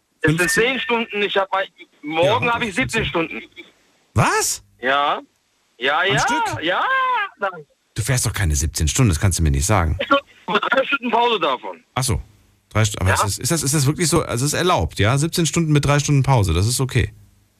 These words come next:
Speaker 1: Richtig, als Linienverkehr, als Linienverkehrfahrer hast du keine Fahrerkarte. Das weiß die Polizei auch. Und deshalb lassen die auch alle in Ruhe. Und, ähm, somit kommen wir einfach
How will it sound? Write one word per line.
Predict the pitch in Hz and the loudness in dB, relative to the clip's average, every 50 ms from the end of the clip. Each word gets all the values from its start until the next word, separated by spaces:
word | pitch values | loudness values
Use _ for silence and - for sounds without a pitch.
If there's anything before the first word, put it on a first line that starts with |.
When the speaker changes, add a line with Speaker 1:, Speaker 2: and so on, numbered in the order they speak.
| _ _ - | _ _ -2
Speaker 1:
Richtig, | 185 220 220 - 190 170 - - - | -2 -2 -2 -2 -4 -4 -2 -2 0
als | 175 185 180 - - | 0 0 0 -2 -2
Linienverkehr, | 190 233 247 254 254 247 220 175 220 226 208 - 220 214 208 202 196 - | -2 0 2 2 2 2 0 0 -2 -2 0 0 0 0 0 0 -2 -2
als | 165 180 180 - - | -4 -4 -6 -6 -8
Linienverkehrfahrer | - 214 220 226 220 214 202 175 185 190 160 196 196 185 - 190 190 170 175 | -8 -6 -4 -2 -2 -2 -2 -2 -2 -2 0 0 0 0 0 -2 -2 0 -2
hast | 175 170 175 | -2 -4 -4
du | 170 | -4
keine | 170 180 175 165 | -2 -2 -2 -2
Fahrerkarte. | 147 170 180 190 196 185 165 147 147 139 127 | -2 -2 0 0 0 0 -2 -2 -4 -4 -4
Das | 135 - - | -6 -6 -4
weiß | 165 180 190 | -4 -4 -4
die | - _ _ | -6 _ _
Polizei | - 165 160 143 - 165 151 151 156 | -6 -6 -4 -4 -2 -2 0 0 0
auch. | 165 190 214 190 - _ _ _ - - - _ _ | 0 0 -2 -4 -8 _ _ _ -20 -20 -20 _ _
Und | 143 151 | -10 -4
deshalb | - 175 170 - | -2 -2 -2 0
lassen | 165 165 160 - | -2 -4 -2 -2
die | 170 165 | -2 -2
auch | 151 170 | 0 0
alle | 156 165 170 165 | 0 0 0 0
in | 165 156 143 139 | -2 -2 -4 -6
Ruhe. | 143 139 156 180 196 202 196 196 - - | -6 -2 0 0 2 2 0 -2 -4 -6
Und, | 151 156 156 151 139 - | -6 -6 -4 -4 -4 -4
ähm, | 143 143 143 127 | -4 -4 -2 -2
somit | 127 160 175 175 165 156 - | 0 0 0 2 0 -2 -2
kommen | - 165 156 156 | 0 -2 0 0
wir | 156 147 151 | 0 0 -2
einfach | 143 139 147 139 | -2 -2 -2 -2